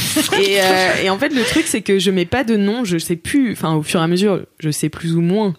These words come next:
Speaker 2: qui a dit ça. Mais parfois, j'oublie un peu.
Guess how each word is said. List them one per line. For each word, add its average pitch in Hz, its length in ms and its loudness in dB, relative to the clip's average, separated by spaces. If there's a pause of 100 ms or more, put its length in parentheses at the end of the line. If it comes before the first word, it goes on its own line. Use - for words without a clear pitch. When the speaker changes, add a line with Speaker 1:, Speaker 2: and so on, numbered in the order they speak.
(100)
Speaker 2:
qui - 180 -6
a 156 80 0
dit 156 140 -4
ça. 202 220 -4 (440)
Mais 180 180 4
parfois, 180 300 0
j'oublie 202 460 2
un 185 120 0
peu. 277 180 0